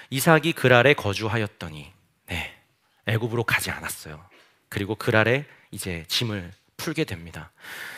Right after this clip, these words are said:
자, 그 결과가 이제 놀라운데요. 우리 십이 절과 십삼 절에 한번 보면 좋을 것 같아요.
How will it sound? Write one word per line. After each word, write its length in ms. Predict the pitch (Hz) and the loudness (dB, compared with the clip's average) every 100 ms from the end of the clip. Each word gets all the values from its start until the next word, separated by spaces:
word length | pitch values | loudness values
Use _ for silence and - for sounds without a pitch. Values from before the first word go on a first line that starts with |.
| - | -4
자, 100 | - | 6
그 140 | 156 214 | 10 12
결과가 480 | 165 165 240 233 220 | 12 12 12 12 12
이제 100 | 160 | 10
놀라운데요. 840 | 131 151 180 170 143 147 160 107 | 8 12 12 10 4 4 4 0
우리 100 | - | -6
십이 380 | - - 240 247 | -4 0 2 4
절과 200 | 202 156 | 4 4
십삼 380 | - - 208 190 | 0 0 0 0
절에 160 | 135 | -2
한번 540 | 120 117 101 95 87 87 | -2 -2 -4 -6 -8 -12
보면 240 | - 101 | -8 -6
좋을 180 | 101 - | -6 -10
것 200 | - 85 | -12 -12
같아요. 360 | - - - | -14 -14 -16